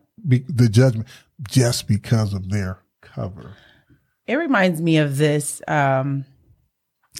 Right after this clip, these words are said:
Speaker 2: and it's a very serious topic for me, my attitude or my expression.
Speaker 1: Uh-huh.
Speaker 2: I've been working on that, Mark. I have been working on smiling and being welcome,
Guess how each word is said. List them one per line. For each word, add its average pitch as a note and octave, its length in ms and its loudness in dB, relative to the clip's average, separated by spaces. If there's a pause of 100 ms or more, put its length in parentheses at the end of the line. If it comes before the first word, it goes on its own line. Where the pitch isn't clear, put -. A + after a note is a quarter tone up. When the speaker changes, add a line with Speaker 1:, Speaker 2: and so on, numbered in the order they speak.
Speaker 2:
and G#3 140 4
it's C4+ 100 2
a C4 60 2
very A3+ 220 2
serious G#3 300 2
topic F3 380 -2
for C#3+ 140 -4
me, A#2+ 240 -4 (440)
my D#3 160 2
attitude D3 600 0
or D3+ 120 -2
my D#3+ 140 0
expression. C#3+ 720 -4 (260)
Speaker 1:
Uh-huh. G#2+ 280 -2 (680)
Speaker 2:
I've B3+ 260 0
been B3+ 300 0
working A3 500 -4
on E3+ 240 2
that, E3 220 2
Mark. D#3+ 580 -2
I D#4+ 280 6
have D#4+ 400 0
been B3 240 0
working B3+ 420 0
on F#3+ 200 -4
smiling G3 540 -2
and F3 160 -4
being E3 300 -4
welcome, D#3+ 420 -2